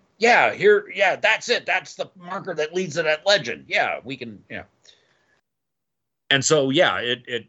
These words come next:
again, and it, it's planning on the G M's part where, oh, what, what is the term? And you've used it about the gun that's sitting on the,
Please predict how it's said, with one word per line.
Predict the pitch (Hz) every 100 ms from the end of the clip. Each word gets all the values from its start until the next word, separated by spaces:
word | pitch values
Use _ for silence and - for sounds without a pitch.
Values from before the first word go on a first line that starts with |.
| 135
again, | 127 156 185 139 123
and | 113
it, | 110 -
it's | 123 -
planning | - - 185 180 160
on | 143 123
the |
G | 107 123 131
M's | 123 113 -
part | - 120 104 90
where, | 101 107 98 90 - _ _ _ _ _ _ _ _ _ _ _ _ _ _ _ _
oh, | - 90
what, | 135 151 123
what | 180
is | 147 127
the | 113
term? | - 113 95 87 82 -
And | 117 117
you've | 117 127
used | 143 131
it | 147
about | 117 123 117 117
the |
gun | 92 120 110
that's | 101 -
sitting | - 110 98
on | 92 87
the, | 82